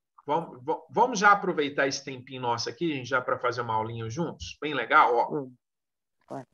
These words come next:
Speaker 1: Deixa eu entrar aqui. Deixa eu entrar. Espera um pouquinho, Théo. Deixa eu compartilhar minha tela, eu quero que vocês vejam.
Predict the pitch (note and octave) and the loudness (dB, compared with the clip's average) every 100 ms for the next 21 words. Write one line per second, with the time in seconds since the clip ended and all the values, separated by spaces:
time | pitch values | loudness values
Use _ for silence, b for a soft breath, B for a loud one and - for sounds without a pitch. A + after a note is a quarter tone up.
0 | _ - D#3+ E3+ F#3+ F3 D#3+ C3+ C#3 B2+ | _ -4 0 2 4 2 0 0 2 4
1 | A#2+ - A#2+ A#2+ C3 D#3 - - - - | 2 -6 -8 -6 -4 -6 -8 -8 -6 -8
2 | - - - - - - _ _ _ - | -8 -12 -14 -18 -20 -20 _ _ _ -20
3 | _ _ _ - _ _ - - C#3 C#3+ | _ _ _ -20 _ _ -16 -2 2 2
4 | C#3 C3 - G#2 A2+ C3 G#2+ - _ _ | 0 -2 -4 -16 -2 2 2 -2 _ _
5 | _ _ - - - - C3+ - D#3+ D#3+ | _ _ -16 -16 -10 -2 0 2 2 6
6 | D3+ D3+ C3 C3 A#2 A#2+ C3+ C#3 C#3+ - | 4 6 4 4 2 2 2 2 -2 -2
7 | B2+ - A2 G#2+ G#2 G#2+ A2 D#3+ F#3 | -4 -2 -4 -4 -4 -2 -2 -2 -4